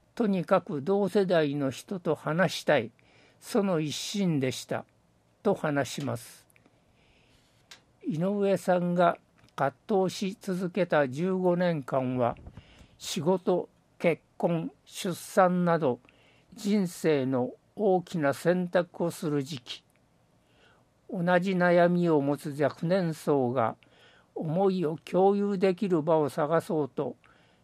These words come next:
行政や病院、電話相談など、あらゆる窓口に問い合わせたそうです。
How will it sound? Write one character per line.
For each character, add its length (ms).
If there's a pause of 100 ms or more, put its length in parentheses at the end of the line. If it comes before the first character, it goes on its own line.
(140)
行 260
政 480
や 200 (300)
病 420
院、 300 (560)
電 320
話 140
相 320
談 320
な 140
ど、 200 (640)
あ 120
ら 160
ゆ 180
る 120
窓 340
口 300
に 260 (140)
問 280
い 60
合 120
わ 100
せ 160
た 160
そ 260
う 40
で 140
す。 300